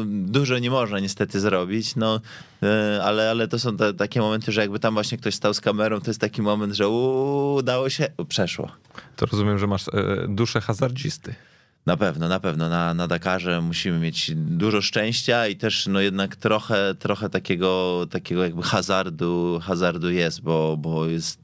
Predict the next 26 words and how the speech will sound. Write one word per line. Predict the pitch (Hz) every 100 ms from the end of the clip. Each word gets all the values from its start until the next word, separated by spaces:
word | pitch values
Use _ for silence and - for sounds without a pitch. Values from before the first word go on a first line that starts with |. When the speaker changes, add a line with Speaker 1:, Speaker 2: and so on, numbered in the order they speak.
| -
Speaker 1:
na | 62 85
każdym | 85 101 92 95
odcinku | 87 101 90 -
jest | 95 95 - -
kilka | 110 - 92
momentów | 90 87 85 80
takich, | - 87
w | -
których | -
jest | 90 82
bardzo | 95 87
niebezpiecznie. | 90 90 87 - 87 90
Jesteśmy, | 85 80 90 82
no, | 82 85
ledwo | 98 95 90 90
co | - 90
udało | 90 87 82
się | -
tam, | 85 85 85 - - -
e, | 85 85 85 82 82 82 82 87 82 - -
przetrwać | - - 98 - 87 85
da-, | 90 82
dane | 92 92 87
miejsce, | 87 90 - 107
no, | 104
ale | 101 101